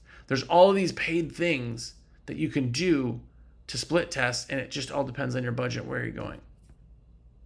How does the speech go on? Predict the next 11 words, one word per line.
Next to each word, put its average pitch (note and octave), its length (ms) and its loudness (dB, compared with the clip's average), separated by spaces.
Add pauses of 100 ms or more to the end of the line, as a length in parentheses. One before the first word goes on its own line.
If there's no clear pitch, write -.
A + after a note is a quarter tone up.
(180)
Your C3 100 -12
budget C3+ 320 0
dictates - 480 -6
that. - 240 -14 (1500)
But - 340 2
if C3+ 160 2
you're F#3+ 180 6
still G3 380 4
watching D3+ 420 0
right C#3 240 -2
now, A2+ 320 -4